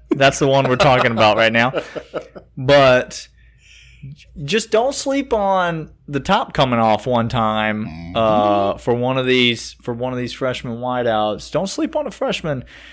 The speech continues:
Speaker 1: Maybe putting six on the board on Saturday. Um, I would not be surprised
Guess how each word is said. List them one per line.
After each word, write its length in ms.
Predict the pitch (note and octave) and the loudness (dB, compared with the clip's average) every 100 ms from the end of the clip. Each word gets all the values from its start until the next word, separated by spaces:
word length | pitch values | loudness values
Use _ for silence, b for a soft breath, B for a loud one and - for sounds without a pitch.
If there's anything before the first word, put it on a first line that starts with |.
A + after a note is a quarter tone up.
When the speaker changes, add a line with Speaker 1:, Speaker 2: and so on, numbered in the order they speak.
| B B - | B B -6
Speaker 1:
Maybe 260 | E3 G3+ | -4 -2
putting 300 | F#3 G#3 F3+ | -2 -2 -2
six 360 | C3 - E3 - | -4 -2 -2 -2
on 120 | B2 | -2
the 60 | A#2 | -2
board 580 | A2 A2+ A2 G2+ F#2 - - | 0 2 4 2 -2 -10 -10
on 200 | G#2 G2 | -8 -6
Saturday. 1040 | - G2+ G2 G2+ G2 F#2+ F#2+ F#2 F#2 _ _ | -2 -2 0 -2 -4 -4 -4 -6 -8 _ _
Um, 800 | G#2+ F#2+ F#2+ F#2 F#2 F2+ F2 F2+ - | -12 -8 -8 -8 -8 -10 -10 -12 -8
I 80 | |
would 260 | A2+ A#2 C3+ | -4 0 0
not 220 | F3 F3 | 2 0
be 140 | D#3 D3+ | 0 -2
surprised 680 | - C3 G2+ - - - | -4 -6 -6 -8 -14 -20